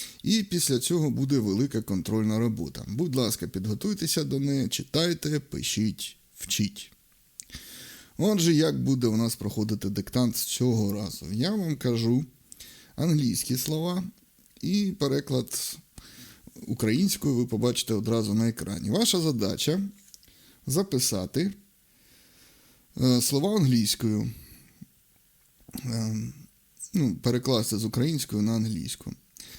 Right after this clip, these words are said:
І потім ми перевіримо, одразу перевіримо, що у вас вийшло. М, до речі, можете написати ваш результат в коментарях, наскільки у вас це вийшло, мені буде дуже цікаво.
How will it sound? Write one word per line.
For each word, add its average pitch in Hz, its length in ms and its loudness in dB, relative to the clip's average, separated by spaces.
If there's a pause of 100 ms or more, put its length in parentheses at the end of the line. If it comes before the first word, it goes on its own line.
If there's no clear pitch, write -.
(500)
І 214 440 2 (600)
потім 185 480 2
ми 143 120 4
перевіримо, 117 760 4
одразу 107 460 0
перевіримо, 196 600 0
що 139 200 2
у 113 40 4
вас 113 200 2
вийшло. 190 500 0 (840)
М, 113 320 4
до 156 140 4
речі, 175 480 2 (220)
можете 147 580 2
написати 135 680 2
ваш 131 340 0
результат 131 520 2
в - 60 -6
коментарях, 135 720 2
наскільки 101 480 -2
у 104 80 0
вас 98 240 -2
це 107 100 -2
вийшло, 156 540 -2
мені 127 240 4
буде 120 260 0
дуже 120 300 2
цікаво. - 680 -4